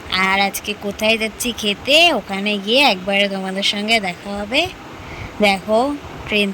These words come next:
থেকে নেমে দমদমে চলে এসেছি। খুব ভিড় ছিল রাস্তায়। আর দেখো,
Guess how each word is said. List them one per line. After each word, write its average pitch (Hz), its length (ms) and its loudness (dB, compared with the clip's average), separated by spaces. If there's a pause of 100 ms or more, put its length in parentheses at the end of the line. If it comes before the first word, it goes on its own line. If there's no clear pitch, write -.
থেকে 208 220 0
নেমে 214 400 4 (1040)
দমদমে 208 500 2
চলে 214 300 -2
এসেছি। 233 340 0 (960)
খুব 277 180 4 (100)
ভিড় 220 200 4 (100)
ছিল 233 140 -2 (180)
রাস্তায়। 233 480 2 (1400)
আর 214 100 -4 (120)
দেখো, 202 280 0